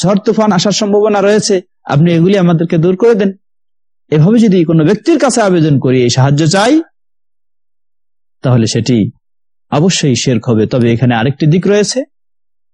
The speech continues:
যদি কোনো ব্যক্তি হয়ে থাকেন, তার কাছে দোয়া চাওয়া যায়। দোয়া চাওয়া অর্থাৎ কোনো ভালো ব্যক্তি যদি হন, সেখানে কয়েকটি শর্ত। প্রথম হলো, সেই ব্যক্তিকে জীবিত হতে হবে, মৃত নয়।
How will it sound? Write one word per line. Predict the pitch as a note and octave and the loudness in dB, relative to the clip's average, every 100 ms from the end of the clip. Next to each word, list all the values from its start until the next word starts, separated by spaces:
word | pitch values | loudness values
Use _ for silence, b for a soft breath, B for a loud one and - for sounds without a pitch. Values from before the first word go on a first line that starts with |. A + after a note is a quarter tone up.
| _ _ | _ _
যদি | A#2+ C3+ | -2 -2
কোনো | C3+ D3 C#3 | 0 0 0
ব্যক্তি | C#3+ - - | -2 -4 -2
হয়ে | G3+ G#3 | 0 0
থাকেন, | G#3 G3+ A#3 D4 - _ _ _ _ _ | -2 -2 0 -2 -4 _ _ _ _ _
তার | - E3+ | -4 -2
কাছে | F3 F3+ F#3+ | 0 -2 0
দোয়া | D3 C#3 F3+ G#3 E4 | 0 2 2 2 0
চাওয়া | C#4+ F#3 C3+ | 0 0 0
যায়। | G2 - - _ _ _ _ _ _ _ - | -2 -4 -10 _ _ _ _ _ _ _ -10
দোয়া | D3+ D3 F3+ | -2 0 0
চাওয়া | F#3+ F#3+ F#3 | 0 0 0
অর্থাৎ | F3+ F3+ A#3+ - _ _ _ _ _ _ _ - | 0 -2 -4 -6 _ _ _ _ _ _ _ -4
কোনো | E3 E3+ | 0 2
ভালো | C#3+ A#3 | 2 2
ব্যক্তি | A3 F3 - | 2 0 -2
যদি | F3 A#2+ B2 | 0 0 0
হন, | A2+ A#2+ F3+ | 0 -2 -2
সেখানে | - F#3 G#3+ G3 | -4 -2 0 0
কয়েকটি | A3 A3 G3+ | -2 0 -2
শর্ত। | D#3+ A#2 - | -2 -2 -4
প্রথম | F#2+ D3 G#3+ | -4 -2 0
হলো, | G#3 G#3 | 2 0
সেই | G3+ | 0
ব্যক্তিকে | F3 E3+ - F3+ | 0 -2 -2 -2
জীবিত | E3+ F#3 G3 | 2 2 2
হতে | E3 C3 A#2 | 0 0 -2
হবে, | A2 A#2 | -2 0
মৃত | E3 C#3 C3+ | 0 0 0
নয়। | B2 G2+ | 0 0